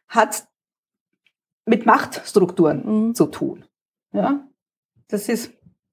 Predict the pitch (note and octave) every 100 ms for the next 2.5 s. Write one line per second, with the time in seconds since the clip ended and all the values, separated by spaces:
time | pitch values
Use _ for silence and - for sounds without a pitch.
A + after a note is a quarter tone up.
0 | - G3+ A#3 - G#3+ F4 - G4+ G4+ C#4
1 | C4 A#3+ C#4 C4 A3 A#3+ G#3+ - G#3+ G3
2 | C#4+ B3 B3 C#4 C4